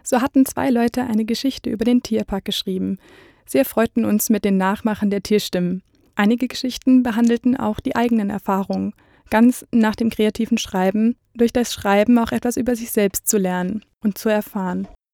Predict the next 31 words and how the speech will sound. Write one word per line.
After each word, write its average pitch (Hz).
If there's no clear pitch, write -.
Auch 220
ein 254
Gedicht 247
wurde 196
verfasst, 214
welches 247
das 277
Talent 214
in 240
Bezug 240
auf 233
ein 214
Gerät, 233
das -
wir 208
alltäglich 233
verwenden, 202
behandelte. 202
Das -
Smartphone, 196
der 185
Alleskönner. 185
Nach 226
dem 302
Vorlesen 247
gab 202
es 233
Feedback 190
aus 190
der 226
Gruppe. 190